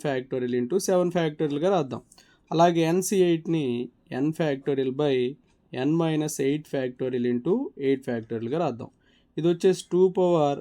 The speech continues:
n minus eight minus n plus సెవెన్ అవుతుంది. అలాగే into ఇది వచ్చేసి one by three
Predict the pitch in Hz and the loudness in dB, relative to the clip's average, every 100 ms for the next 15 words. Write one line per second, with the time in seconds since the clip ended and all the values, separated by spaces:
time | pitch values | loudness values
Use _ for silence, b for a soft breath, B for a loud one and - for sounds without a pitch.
0 | - - 127 131 139 147 147 - 165 180 | -8 -8 -4 -2 0 0 -2 -2 -2 -2
1 | - - 139 123 135 160 170 - 175 180 | -10 -14 -8 -4 -2 0 0 0 0 -2
2 | - _ _ 139 135 - 139 127 110 104 | -6 _ _ -4 -2 -2 -4 -2 -4 -8
3 | 110 110 113 - b b b - 143 143 | -10 -10 -10 -14 b b b -4 -2 0
4 | 143 147 170 165 131 123 - 143 151 143 | 2 2 0 0 2 2 0 0 0 0
5 | 175 165 139 147 165 175 180 202 180 175 | -2 0 0 2 2 4 4 2 0 -2
6 | 151 | 2